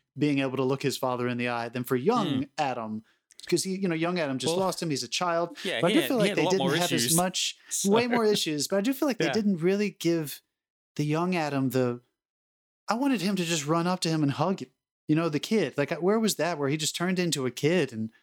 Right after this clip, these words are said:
Speaker 1: was kind of helpless. He was so quippy and so smart and so egotistical for so much of that movie. I do, I do think there was a little bit more opportunity for them to just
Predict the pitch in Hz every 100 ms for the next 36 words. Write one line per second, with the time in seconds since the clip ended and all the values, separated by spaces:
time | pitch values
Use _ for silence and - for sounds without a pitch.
0 | _ _ _ _ 151 143 180 190 151 156
1 | 190 123 117 165 170 - 220 220 196 185
2 | 151 131 - 170 202 - 143 151 131 -
3 | 185 185 180 180 151 160 151 135 135 123
4 | - - 147 - 185 190 190 151 139 131
5 | 147 139 123 - _ 139 196 208 165 170
6 | 202 202 170 143 143 139 175 170 170 160
7 | 147 - 151 147 135 135 127 147 139 127
8 | 127 -